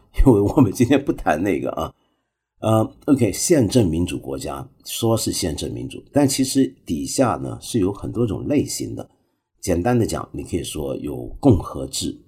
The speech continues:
也有君主立宪制。共和制，那就是国家的元首，就是一般而言就是总统。君主立宪制，顾名思义，就是有国王的，有君主的。比如说像日本、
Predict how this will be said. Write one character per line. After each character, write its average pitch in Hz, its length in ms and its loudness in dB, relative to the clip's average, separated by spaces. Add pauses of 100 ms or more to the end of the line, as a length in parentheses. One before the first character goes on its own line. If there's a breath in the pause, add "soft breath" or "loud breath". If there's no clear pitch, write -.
也 101 200 2
有 76 200 -2
君 147 320 4
主 71 240 -4
立 92 220 -4
宪 67 320 -4
制。 - 360 -10
共 - 180 0
和 73 200 -8
制， 80 260 -4 (320 loud breath)
那 78 120 -8
就 78 120 -6
是 67 400 -8 (100)
国 73 200 -8
家 85 300 -4
的 73 320 -8
元 80 300 -6
首， - 300 -6 (400 soft breath)
就 71 160 -8
是 64 480 -8 (280)
一 - 100 -6
般 78 180 -10
而 64 120 -10
言 64 120 -12
就 78 120 -8
是 67 100 -8
总 90 240 -4
统。 - 180 -4 (340 loud breath)
君 214 160 2
主 - 140 -2
立 85 160 -2
宪 - 260 -4
制， - 240 -4 (200)
顾 85 180 -2
名 65 180 -6
思 82 300 -6
义， 78 240 -6
就 76 100 -12
是 69 260 -10
有 65 120 -8
国 117 320 -2
王 101 240 -2
的， - 260 -4
有 80 140 -4
君 151 260 2
主 76 220 -6
的。 - 220 -10 (360)
比 76 120 -4
如 76 40 -2
说 85 200 -2
像 73 420 -6
日 87 220 0
本、 58 360 -8